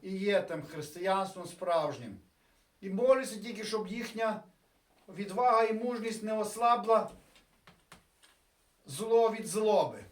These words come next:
щоб вони були могутніми і страшними, як ангели,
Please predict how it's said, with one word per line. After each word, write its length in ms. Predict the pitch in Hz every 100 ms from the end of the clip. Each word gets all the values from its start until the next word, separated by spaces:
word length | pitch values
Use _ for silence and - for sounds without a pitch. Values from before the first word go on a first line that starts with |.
| _
щоб 220 | - 175
вони 240 | 165 208 214
були 460 | 190 220 214 208 - _
могутніми 720 | 185 185 214 254 - 226 214
і 80 | 214
страшними, 680 | - 208 202 - 226 226 220
як 240 | 208 208
ангели, 580 | 220 226 226 214 208 196